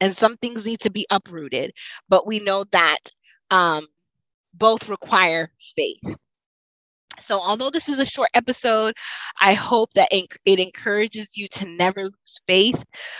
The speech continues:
Find ways to put your faith into action, um, and watch God move. So find ways to put action behind your faith and watch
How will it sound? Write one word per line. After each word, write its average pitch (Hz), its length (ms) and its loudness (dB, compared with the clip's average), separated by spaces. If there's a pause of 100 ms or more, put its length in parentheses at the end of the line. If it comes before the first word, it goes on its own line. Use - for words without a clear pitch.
(280)
Find 247 380 4
ways 233 400 4
to 226 100 -6
put - 200 -8
your 185 160 -6
faith - 640 0 (140)
into 208 480 -4
action, 277 580 0 (640)
um, 180 380 4 (420)
and 190 400 2 (300)
watch 202 540 0
God 190 280 6
move. - 560 -20
So 180 160 -12
find 220 240 0
ways 254 180 2
to - 80 -6
put - 200 -2 (160)
action 240 340 0
behind 240 320 0
your 220 120 -8
faith 233 440 0
and 180 240 -2
watch 185 380 0